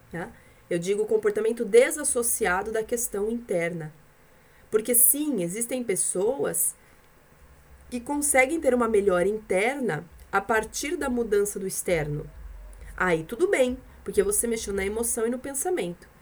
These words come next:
Mas só mudança de comportamento por mudança de comportamento não vai produzir muita coisa. Só mu-, só vai trocar o lugar em que aquela emoção, né, vai,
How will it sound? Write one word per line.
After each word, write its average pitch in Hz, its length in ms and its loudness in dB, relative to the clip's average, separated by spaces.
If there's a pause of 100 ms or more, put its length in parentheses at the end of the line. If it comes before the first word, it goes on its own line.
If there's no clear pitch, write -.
(400)
Mas 190 440 0
só 277 380 0
mudança 254 420 2
de 233 120 -8
comportamento 214 760 -2
por 208 240 6
mudança 180 460 -2
de 175 80 -10
comportamento 226 1000 -4 (500)
não 262 240 0
vai 277 100 -4
produzir 254 420 -4
muita 247 260 -4
coisa. 180 420 -4 (300)
Só 247 260 2
mu-, 269 260 -4
só 247 400 2
vai 247 440 -2 (320)
trocar 254 420 2
o 247 60 4
lugar 214 400 -2
em 220 80 -2
que 226 80 -4
aquela 202 320 -2
emoção, 202 680 0 (440)
né, 202 200 0
vai, 180 600 0